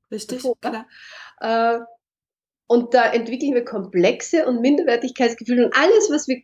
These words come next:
Speaker 2: gut tun in dem Bereich, wird in dem, ich nenne das so, ähm, in Österreich kann man das so schön sagen, so ein bisschen <laughs> dahingeschlampt sozusagen,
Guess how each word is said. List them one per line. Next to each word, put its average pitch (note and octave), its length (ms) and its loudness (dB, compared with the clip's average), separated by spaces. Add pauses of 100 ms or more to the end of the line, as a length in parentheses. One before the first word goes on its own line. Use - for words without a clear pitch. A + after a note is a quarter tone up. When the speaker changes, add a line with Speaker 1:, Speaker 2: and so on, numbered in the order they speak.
Speaker 2:
gut C#4 340 2
tun C#4+ 420 4
in A#3+ 140 -4
dem A3 140 -2
Bereich, G3 840 -4
wird C4 380 2
in C4 160 4
dem, B3 320 2 (340)
ich - 140 -12
nenne F#3+ 180 0
das G#3+ 180 -4
so, G#3+ 140 2 (400)
ähm, F3+ 320 -2
in F3+ 180 -2
Österreich F3+ 460 0
kann F#3+ 140 0
man F#3+ 100 4
das F3+ 200 2
so F#3 80 -2
schön F#3+ 220 2
sagen, G3+ 240 2
so G3+ 60 2
ein - 100 0
bisschen F3+ 260 -2 (220)
<laughs> D4 680 0
dahingeschlampt A#3 1400 0
sozusagen, G#3+ 520 2